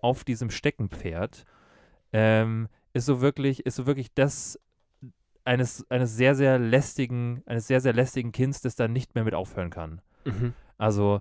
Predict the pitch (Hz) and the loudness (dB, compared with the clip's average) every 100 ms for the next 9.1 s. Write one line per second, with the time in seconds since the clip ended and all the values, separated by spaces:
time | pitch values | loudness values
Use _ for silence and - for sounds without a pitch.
0 | - _ - 139 131 123 123 120 113 117 | -4 _ 2 4 6 4 2 -2 2 4
1 | 117 - 107 107 107 110 80 113 113 110 | 4 0 -4 -2 -4 -8 -6 -6 -2 0
2 | 170 98 87 - 101 101 - 95 101 - | 0 -4 -8 -6 -4 -4 -8 -12 -12 -4
3 | 143 - 151 139 - - 117 113 107 110 | -4 -2 -2 -2 -4 -6 -6 -2 -2 -2
4 | 104 110 - 110 127 - 208 117 87 85 | -4 -6 -4 -6 -6 -8 -10 -4 -4 -4
5 | 82 - - - 98 - 98 95 107 117 | -8 -14 -12 -8 -8 -6 -8 -6 -6 -4
6 | 107 120 143 - - - _ 107 120 131 | -2 -4 -6 -16 -20 -20 _ 0 0 0
7 | 127 117 135 139 120 104 123 143 127 131 | -4 -6 -4 0 -2 2 2 4 2 0
8 | - 127 120 - - 113 104 87 80 85 | -2 -8 -8 -8 -8 -4 -4 -4 -6 -8
9 | 98 | -12